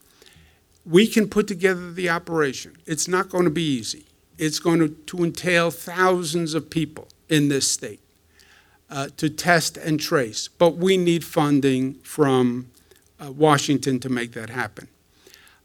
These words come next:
Uh, and if you wanna be creative and aggressive and smart, which is what we need more than ever, the bill shouldn't just reopen America.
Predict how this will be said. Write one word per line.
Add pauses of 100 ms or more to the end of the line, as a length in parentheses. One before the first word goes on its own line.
(140)
Uh,
and (680)
if
you
wanna
be
creative (360)
and
aggressive (460)
and
smart, (300)
which
is
what
we
need (280)
more
than
ever, (680)
the
bill
shouldn't
just
reopen (220)
America.